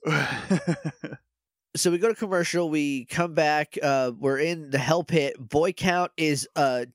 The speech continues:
Speaker 2: trying to kill Korag. He's like, "Do a spell! Get me outta here!
Speaker 1: <laughs>
Speaker 2: Do a magic spell! Get me outta here!" <laughs> And Korag's like,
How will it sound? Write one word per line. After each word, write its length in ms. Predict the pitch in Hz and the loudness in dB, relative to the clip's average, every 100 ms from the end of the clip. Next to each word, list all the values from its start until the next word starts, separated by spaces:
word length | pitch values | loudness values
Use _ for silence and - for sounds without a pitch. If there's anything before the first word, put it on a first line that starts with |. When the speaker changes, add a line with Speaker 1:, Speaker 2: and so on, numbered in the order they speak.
| - | -6
Speaker 2:
trying 360 | - 180 202 185 | 0 2 2 0
to 120 | 170 | -2
kill 300 | - 185 165 | 2 2 2
Korag. 720 | - 185 175 156 147 135 123 _ _ - | 0 2 4 4 2 2 -2 _ _ -2
He's 160 | 151 139 | 0 2
like, 120 | 143 | 2
"Do 200 | 302 320 | 2 2
a 40 | |
spell! 440 | 285 - 349 285 - 175 - | 2 2 2 2 -2 -12 -2
Get 140 | 403 370 | 2 4
me 100 | 381 | 2
outta 280 | 370 302 294 | 2 2 2
here! 300 | 302 220 - - - | 2 0 -6 -10 -10
Speaker 1:
<laughs> 180 | - | -2
Speaker 2:
Do 160 | 370 392 | 2 2
a 40 | - | 4
magic 280 | 349 339 | 4 4
spell! 360 | 220 214 370 349 | -2 2 4 4
Get 160 | 330 339 | 0 0
me 80 | 359 | 4
outta 260 | 359 415 - 807 - | 4 4 2 0 2
here!" 240 | - - - 1077 - | 2 0 -2 -2 -6
<laughs> 400 | _ _ - 165 | _ _ -20 -12
And 160 | - 214 - - | -8 -8 -12 -4
Korag's 340 | 185 185 185 | 0 2 2
like, 140 | 175 | 0